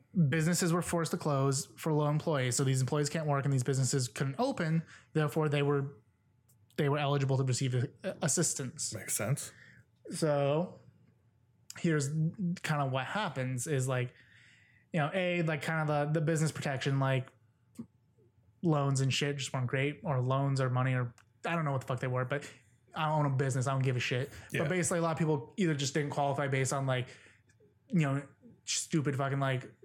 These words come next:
Speaker 1: qualifications, but also, you know, so what happened is, um,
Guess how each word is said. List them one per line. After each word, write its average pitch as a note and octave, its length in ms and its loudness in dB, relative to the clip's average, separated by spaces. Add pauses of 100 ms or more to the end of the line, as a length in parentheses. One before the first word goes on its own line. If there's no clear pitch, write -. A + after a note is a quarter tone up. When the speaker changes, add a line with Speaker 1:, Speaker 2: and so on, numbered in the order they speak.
(160)
Speaker 1:
qualifications, C3+ 1040 0 (840)
but D3+ 180 2
also, D3+ 520 0
you G#3 80 -2
know, C3+ 180 0 (500)
so D3+ 240 0
what C#3 160 0
happened C3 520 -2 (100)
is, C#3 640 4
um, C3+ 500 0